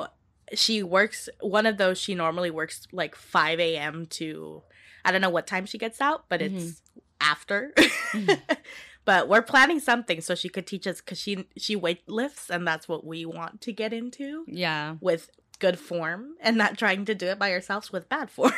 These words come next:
Speaker 2: <laughs>
Speaker 1: Yeah. Yeah, if you can get, like, a free trial session with the personal trainer, he'll teach you a bunch of tips and tricks 'cause he knows you may not come back.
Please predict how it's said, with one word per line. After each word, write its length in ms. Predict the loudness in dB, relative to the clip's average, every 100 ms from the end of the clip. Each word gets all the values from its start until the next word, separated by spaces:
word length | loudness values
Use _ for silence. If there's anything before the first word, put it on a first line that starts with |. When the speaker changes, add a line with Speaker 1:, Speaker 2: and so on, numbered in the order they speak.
| -2
Speaker 2:
<laughs> 180 | -2 0
Speaker 1:
Yeah. 300 | 4 4 4 -2 -10 -4
Yeah, 140 | 0 0
if 140 | 2
you 100 | 2
can 160 | 2 2
get, 200 | 2 2
like, 180 | 0
a 100 | -2
free 920 | -4 -6 -4 -2 0 -2 -2 -4 -6 -10
trial 340 | -6 -2 -2
session 380 | -2 -6 -6 -6
with 120 | -8 -10
the 40 |
personal 440 | -12 -12 -10 -10
trainer, 560 | -8 -6 -4 -4 -4 -8
he'll 240 | -6 -2 -2
teach 280 | -2 -6 -6
you 40 |
a 40 |
bunch 260 | -6 -6 -8
of 80 | -10
tips 240 | -12 -10
and 100 | -10
tricks 360 | -8 -10 -12 -16
'cause 160 | -12
he 100 | -6
knows 220 | -6 -6 -6
you 100 | -6
may 140 | -4
not 180 | -6 -8
come 160 | -8
back. 280 | -6 -6 -10